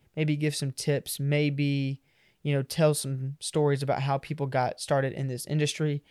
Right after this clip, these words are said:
and, you know, just build people up and, you know, just be positive, have a good time, talk about random shit.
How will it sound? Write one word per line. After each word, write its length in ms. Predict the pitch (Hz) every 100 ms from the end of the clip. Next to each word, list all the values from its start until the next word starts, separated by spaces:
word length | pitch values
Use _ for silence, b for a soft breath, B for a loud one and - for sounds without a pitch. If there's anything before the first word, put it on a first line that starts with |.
| b b -
and, 380 | 185 185 175
you 60 | 185
know, 100 | 185
just 180 | 175 185 151 - -
build 200 | 165 180
people 320 | 170 165 156 143
up 280 | 139 - _
and, 680 | 139 139 135 131 127 127 - - -
you 120 | 131
know, 120 | 127
just 160 | 135 139
be 120 | 151
positive, 340 | 143 131 135
have 160 | 143 143
a 20 |
good 200 | 143 139
time, 240 | 143 135
talk 160 | 139 143
about 180 | 139 131
random 240 | 139 135
shit. 340 | 131 131 -